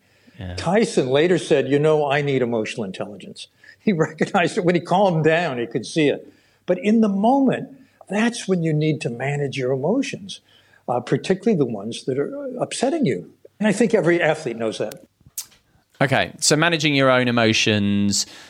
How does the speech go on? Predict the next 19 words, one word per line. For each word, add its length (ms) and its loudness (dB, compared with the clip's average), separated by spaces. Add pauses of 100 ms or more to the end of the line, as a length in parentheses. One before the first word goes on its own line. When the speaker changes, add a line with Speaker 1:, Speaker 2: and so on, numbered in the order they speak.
(120)
Speaker 1:
not 240 2
losing 540 4
it 140 0
completely 600 2
when 280 4
you're 140 4
feeling 240 2
frustrated, 920 2
not 280 0
running 460 2
away 300 4
in 80 2
the 60 2
middle 260 4
of 180 6
an 120 2
anxiety 880 2
attack 380 0
necessarily, 800 4